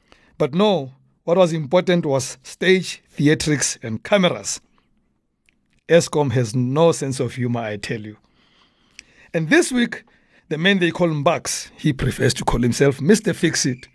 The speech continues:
ha, ha, ha, addressed the media after the A N C Lekgotla and went on a rampage against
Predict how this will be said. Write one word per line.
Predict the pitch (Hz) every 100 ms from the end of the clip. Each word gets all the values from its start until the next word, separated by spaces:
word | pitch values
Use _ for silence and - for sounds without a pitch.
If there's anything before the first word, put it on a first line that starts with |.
| _
ha, | - 170 117 110
ha, | - 120 110
ha, | - 120 104 - - - - - - -
addressed | 226 185 214 311 240
the | 208
media | 185 202 160 143 147 -
after | 180 175
the | 156 185
A |
N | 185 175
C | 175
Lekgotla | 151 135 147 131 113 - _ _
and | 165 160 143
went | 190 240 226
on | 180 165 147 _ _ _
a | - 170
rampage | 175 254 254 196 170 -
against | 135 147 151 135